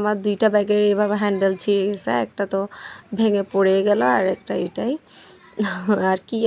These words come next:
আর করা, এইভাবেই চলতে হয়, অনেক দিন ইউজ করেছি। তো আজকে এইটাই ছিল আমার ব্লগ। আহ, কেমন লেগেছে জানাবেন, আর যদি কোথাও ভালো লেগে থাকে প্লিজ সাবস্ক্রাইব করে পাশে থাকবেন।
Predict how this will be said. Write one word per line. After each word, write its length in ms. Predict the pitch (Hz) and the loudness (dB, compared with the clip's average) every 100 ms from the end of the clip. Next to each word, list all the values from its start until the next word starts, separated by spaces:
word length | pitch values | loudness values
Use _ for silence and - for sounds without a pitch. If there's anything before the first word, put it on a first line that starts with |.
| 190 | 0
আর 80 | 180 | 0
করা, 200 | 180 175 | -2 0
এইভাবেই 380 | 175 190 190 196 196 | 0 -2 -2 -2 -2
চলতে 240 | 190 180 196 | -4 -2 -4
হয়, 200 | 190 254 - - - - 233 220 220 202 - 202 | -2 -4 -6 -12 -12 -10 -6 -2 0 0 0 -2
অনেক 160 | 208 214 | -2 -2
দিন 100 | 220 220 | 0 0
ইউজ 200 | 208 - | -2 -4
করেছি। 360 | - 190 185 - 277 - - - - - - | -6 -6 -6 -6 -8 -10 -12 -12 -14 -8 2
তো 100 | 247 240 - | 4 4 2
আজকে 280 | 226 226 233 226 233 233 226 | -2 0 2 4 2 0 -2
এইটাই 340 | 220 226 226 226 | 0 2 4 2
ছিল 200 | - 226 | 2 2
আমার 220 | 208 208 | 4 2
ব্লগ। 280 | 196 196 220 - - - - | 2 2 2 -2 -20 -14 -2
আহ, 400 | 202 196 202 196 - | 0 0 -4 -6 -2
কেমন 220 | 220 214 220 | -2 0 0
লেগেছে 280 | 214 208 226 | 0 -2 -2
জানাবেন, 400 | 214 190 185 226 302 - - - - | 0 0 0 -2 -4 -10 -12 -14 -2
আর 180 | 220 214 220 208 | 0 2 2 4
যদি 200 | 220 208 220 | 4 4 2
কোথাও 320 | 220 214 247 220 | 2 2 2 2
ভালো 120 | 226 | 2
লেগে 220 | 208 208 220 | 2 0 0
থাকে 160 | 220 214 208 | 0 -2 -2
প্লিজ 220 | - 208 - | -2 -2 -4
সাবস্ক্রাইব 360 | 202 - 196 196 | -6 -4 -4 -4
করে 160 | - 196 | -2 -2
পাশে 260 | 196 196 - | -2 -6 -6
থাকবেন। 340 | 214 190 196 | -8 -6 -6